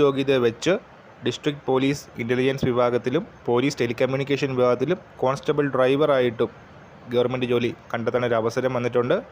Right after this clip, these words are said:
So, അതിനെപ്പറ്റിയിട്ടാണ് ഇന്നത്തെ വീഡിയോ. വീഡിയോ കിടക്കുന്നതിന് മുന്നേ നമ്മളുടെ ചാനൽ ആദ്യമായിട്ട് കാണുന്നവർ ചാനൽ സബ്സ്ക്രൈബ് ചെയ്തേക്കുക. അതുപോലെ തന്നെ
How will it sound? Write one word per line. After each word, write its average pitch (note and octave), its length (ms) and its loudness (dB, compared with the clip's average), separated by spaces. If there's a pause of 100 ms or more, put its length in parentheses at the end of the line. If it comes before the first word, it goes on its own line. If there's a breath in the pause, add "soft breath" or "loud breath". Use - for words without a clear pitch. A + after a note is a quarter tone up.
(160)
So, A#2+ 120 -4
അതിനെപ്പറ്റിയിട്ടാണ് A#2 460 -2
ഇന്നത്തെ A2+ 300 0
വീഡിയോ. C3+ 240 2 (360)
വീഡിയോ A#2 160 0
കിടക്കുന്നതിന് A#2+ 400 0
മുന്നേ C#3 180 -2 (840)
നമ്മളുടെ B2+ 340 0
ചാനൽ B2+ 280 0
ആദ്യമായിട്ട് A#2+ 380 0
കാണുന്നവർ B2+ 420 2 (360)
ചാനൽ B2 200 -2
സബ്സ്ക്രൈബ് B2 400 0
ചെയ്തേക്കുക. B2+ 360 2 (340)
അതുപോലെ A2+ 380 2
തന്നെ B2+ 200 0